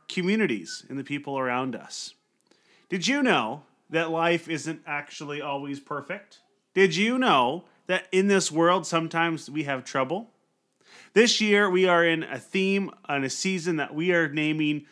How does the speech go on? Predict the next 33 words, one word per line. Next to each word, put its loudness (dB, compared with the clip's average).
Remain, 0
from -6
John 2
fifteen -2
four, -2
where -4
Jesus 0
says, -2
"Remain 2
in -2
me 2
as -4
I 4
also 0
remain -2
in -4
you." -2
He 0
goes 6
on 6
to -4
say, 2
"No 2
branch -4
can -6
bear -2
fruit 0
by 2
itself. -2
It -8
must 2
rem-, 0
remain, 2